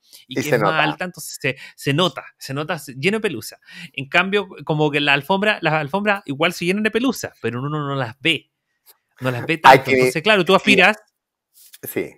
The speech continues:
Speaker 2: eso.
Speaker 1: Uno aspira y como que listo. Pero por último, eh, cuan-, cuan-, cuando no tiene alfombra, como que tú ves y vaya a ver ahí como la, las motas de pelusa encima.
Speaker 2: <laughs>
Speaker 1: O sea, como que encuentro que, como que so-, eh, son poco favorecedoras.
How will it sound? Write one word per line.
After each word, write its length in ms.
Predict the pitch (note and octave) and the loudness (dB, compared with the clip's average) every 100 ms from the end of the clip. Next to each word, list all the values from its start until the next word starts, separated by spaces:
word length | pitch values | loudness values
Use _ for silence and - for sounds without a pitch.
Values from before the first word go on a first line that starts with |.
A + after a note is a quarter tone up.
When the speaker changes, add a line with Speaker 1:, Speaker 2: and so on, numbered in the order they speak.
| _ | _
Speaker 2:
eso. 300 | G2 F#2 - - | -14 -14 -16 -4
Speaker 1:
Uno 160 | F3+ | 2
aspira 320 | G3+ A#3+ A#3+ C4 | 4 6 4 4
y 40 | |
como 200 | B3 A#3 | 2 2
que 200 | A#3 A3 | 2 2
listo. 380 | A3 C#4 - A#2+ - F#3 - | 2 0 0 -2 -2 -12 0
Pero 200 | D3+ D#3 | 2 4
por 100 | E3+ | 2
último, 380 | F#3+ G#3+ G3+ F3+ - - | 2 0 -2 -4 -8 -8
eh, 240 | C3+ C3+ B2+ | -2 0 0
cuan-, 320 | C#3 C#3 C#3 | -2 -2 -6
cuan-, 220 | C#3 C#3 - | -6 -6 -8
cuando 560 | - C3+ C3 B2 B2+ B2 | -4 -4 -4 -6 -4 -4
no 260 | B2+ D3 | -4 -6
tiene 180 | F3 G3+ | -4 -2
alfombra, 360 | G#3 G3 G#3 G#3+ | -4 -4 -6 -4
como 180 | F#3+ E3+ | -4 -6
que 100 | D#3 | -4
tú 200 | F3 D#3+ | -4 -2
ves 260 | F3+ A3 F3 | 0 -2 -2
y 60 | |
vaya 180 | E3+ E3 | -4 -2
a 20 | |
ver 120 | E3+ F3 | -2 -2
ahí 140 | F#3 | -4
como 220 | F3+ F3 | -6 -6
la, 380 | D#3+ D#3+ D3+ D3+ | -4 -6 -8 -10
las 580 | - B2+ C3+ B2+ B2 B2 | -10 -8 -6 -8 -8 -10
motas 400 | B2+ D3 A3 A#3+ | -4 0 2 2
de 80 | A3+ | 2
pelusa 380 | A3 G#3+ A#3 - | 0 -2 -2 -2
encima. 520 | A3 G3 A#3+ A#3 - - | 0 2 2 2 -2 -4
Speaker 2:
<laughs> 400 | C3 - - - | -10 -10 -10 -8
Speaker 1:
O 60 | |
sea, 140 | - C3+ | -6 -6
como 240 | C#3+ C#3 | -6 -6
que 460 | C#3 C3+ C3+ C3+ C3+ C3 E3 C#3+ | -4 -4 -4 -6 -6 -10 -16 -10
encuentro 360 | C3 F3+ F#3 F#3 | -2 0 2 4
que, 220 | F#3 D#3+ F3 E3 | 4 4 -4 -10
como 200 | - D3 | -2 -2
que 240 | D3 D3 D3 | 2 0 0
so-, 200 | C3+ - | -4 -4
eh, 120 | C#3+ B2 | -4 -6
son 180 | F3 D#3+ | -6 -2
poco 180 | G3 G3 | -2 2
favorecedoras. 800 | F#3 E3 D3+ C#3+ A#2+ C#3+ E2 | 0 0 -2 -4 -2 -4 -6